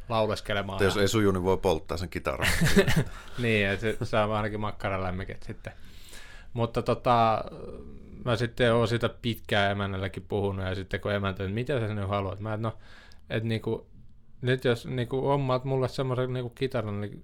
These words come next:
Speaker 1: sitä mun on pakko viimein, niinku, toteuttaa se mun haave. Että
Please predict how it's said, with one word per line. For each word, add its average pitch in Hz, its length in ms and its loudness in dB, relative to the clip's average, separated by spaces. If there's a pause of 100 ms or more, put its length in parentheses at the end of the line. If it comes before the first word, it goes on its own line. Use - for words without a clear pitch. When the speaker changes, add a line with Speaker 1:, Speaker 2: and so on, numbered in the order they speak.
(160)
Speaker 1:
sitä - 240 -2
mun 107 180 -2
on 113 80 -4
pakko 113 380 0
viimein, 98 380 0
niinku, 98 140 -2
toteuttaa 95 460 -2
se 110 100 -4
mun 104 140 0
haave. 101 340 0 (920)
Että 98 540 -2